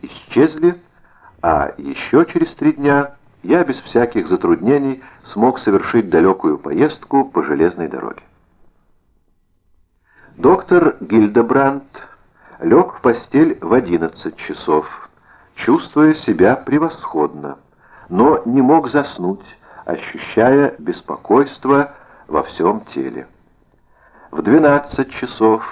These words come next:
у него появилась очень сильная головная боль, постепенно ставшая нестерпимой.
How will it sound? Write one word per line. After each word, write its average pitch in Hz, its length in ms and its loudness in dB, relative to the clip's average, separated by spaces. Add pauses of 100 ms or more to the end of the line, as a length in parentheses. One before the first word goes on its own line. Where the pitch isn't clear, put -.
(120)
у 90 80 -4
него 101 240 4
появилась 139 600 0
очень 139 320 -2 (120)
сильная 127 400 0
головная 104 560 2
боль, 82 380 0 (440)
постепенно 95 640 0
ставшая 90 840 0 (100)
нестерпимой. 76 880 -6